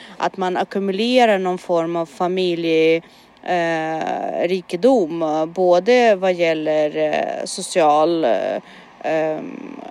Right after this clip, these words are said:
rikedom och ekonomisk rikedom, därför att vi,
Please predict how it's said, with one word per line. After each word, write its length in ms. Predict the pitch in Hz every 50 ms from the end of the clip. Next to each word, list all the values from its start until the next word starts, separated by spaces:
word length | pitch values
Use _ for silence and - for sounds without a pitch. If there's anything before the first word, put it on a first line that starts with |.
| - - - - - - - - - - - - - - - - - - - - - - -
rikedom 640 | - 170 190 190 180 - 180 160 170 165 160 143 156
och 440 | - - 202 262 330 - - - -
ekonomisk 600 | - 202 - 208 196 190 180 156 156 165 - -
rikedom, 480 | 170 165 156 - 170 170 175 170 175 175
därför 320 | 185 185 185 180 - 190
att 180 | 185 185 180 180 - - - - 190
vi, 140 | 185 185